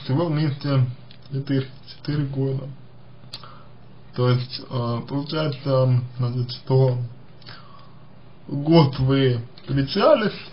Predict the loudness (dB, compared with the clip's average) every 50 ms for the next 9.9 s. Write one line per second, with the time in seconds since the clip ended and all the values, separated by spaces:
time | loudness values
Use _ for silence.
0 | -18 -20 -18 -14 -8 -4 -4 -4 -2 0 0 0 2 0 -2 -4 -8 -12 -16 -20
1 | -20 -20 -20 -20 -20 -20 -20 -20 -20 -20 -20 -20 -20 -20 -20 -20 -20 -20 -20 -20
2 | -20 -20 -18 -10 -4 2 4 6 6 6 6 4 4 4 4 2 0 0 0 0
3 | 0 -2 -2 -4 -4 -4 -4 -4 -2 2 6 10 12 12 12 10 8 4 2 2
4 | 2 2 0 0 -2 -2 -4 -6 -8 -12 -20 -20 -20 -20 -20 -20 -20 -20 -20 -20
5 | -20 -20 -20 -20 -20 -20 -20 -20 -20 -20 -20 -20 -20 -20 -20 -20 -20 -20 -20 -18
6 | -14 -14 -14 -14 -14 -18 -14 -4 0 4 6 6 6 6 6 4 4 4 2 2
7 | 0 -2 -4 -8 -14 -20 -20 -20 -20 -20 -20 -20 -20 -20 -20 -20 -20 -20 -20 -20
8 | -18 -18 -20 -20 -20 -20 -20 -20 -20 -20 -20 -20 -18 -12 -6 -4 0 4 6 6
9 | 6 6 4 2 2 4 4 4 4 2 0 -2 -2 -2 0 0 0 -2